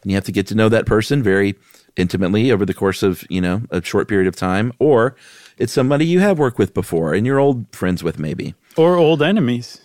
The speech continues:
Speaker 1: Or, yeah, exactly, or old enemies. So, uh, aside from these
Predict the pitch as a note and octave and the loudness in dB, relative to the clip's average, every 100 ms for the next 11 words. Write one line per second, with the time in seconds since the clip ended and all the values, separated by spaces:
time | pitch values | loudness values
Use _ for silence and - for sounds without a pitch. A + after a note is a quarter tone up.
0 | _ _ _ G#2 - F#2 G#2+ F#2 - F#2+ | _ _ _ 0 2 2 2 2 -2 -2
1 | G#2+ E2+ F2+ F2 D2 A2 E2+ D2 - - | 0 2 2 2 2 0 0 -4 -10 -18
2 | _ _ - - B2+ A#2+ A#2 - A2+ A2+ | _ _ -6 2 4 6 4 0 0 2
3 | A2 G#2+ D#2 G#2 - G#2+ D3 D#3 - B2 | 2 0 -4 -6 -4 0 2 2 2 2
4 | A2 A#2+ C#3 B2+ - | 2 2 2 2 -4